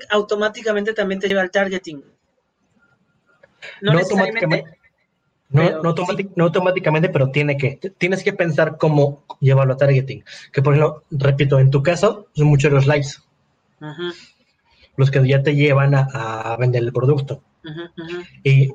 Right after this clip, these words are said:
Speaker 2: o, usted, o, o hablamos de este tipo de contenidos de personas que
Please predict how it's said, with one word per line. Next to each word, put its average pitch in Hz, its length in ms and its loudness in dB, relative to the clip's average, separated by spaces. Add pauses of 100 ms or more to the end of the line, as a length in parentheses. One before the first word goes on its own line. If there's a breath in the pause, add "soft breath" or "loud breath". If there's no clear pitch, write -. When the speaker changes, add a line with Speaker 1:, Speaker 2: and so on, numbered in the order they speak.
(140)
Speaker 2:
o, 135 360 2
usted, 160 360 -2
o, - 280 -2
o 139 720 4 (2250 soft breath)
hablamos 175 460 0
de 196 80 4
este 196 120 -8
tipo 208 180 0
de 208 80 2
contenidos 160 580 2
de 160 100 0
personas 143 600 2
que 156 380 0